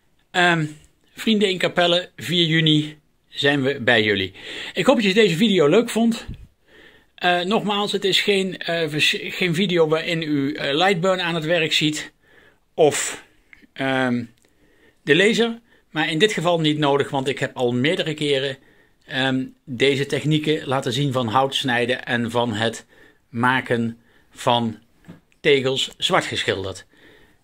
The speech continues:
Bedankt voor het kijken, tot de volgende keer.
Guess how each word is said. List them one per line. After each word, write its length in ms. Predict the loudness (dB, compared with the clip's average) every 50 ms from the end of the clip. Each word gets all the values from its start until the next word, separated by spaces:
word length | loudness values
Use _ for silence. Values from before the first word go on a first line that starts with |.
| _ _ _ _ _
Bedankt 260 | 0 2 2 2 2
voor 100 | 0 0
het 80 | 0 2
kijken, 440 | 2 2 2 2 0 -2 -4 -6 -12 _ _ _
tot 140 | -2 -2 -2
de 60 | 0
volgende 320 | 0 0 0 0 0 0
keer. 300 | 0 0 -2 -2 -2 -8